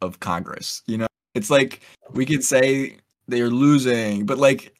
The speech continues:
<laughs> they're still, like, they're not doing anything, and they're still just as powerful as the other party.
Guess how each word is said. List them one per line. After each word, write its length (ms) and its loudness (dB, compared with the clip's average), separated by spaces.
<laughs> 300 4
they're 220 8
still, 340 2
like, 200 2
they're 120 2
not 240 4
doing 320 0
anything, 680 0
and 120 -2
they're 100 -2
still 420 -2
just 380 -2
as 520 -2
powerful 680 -4
as 220 -6
the 120 -2
other 220 -2
party. 480 -8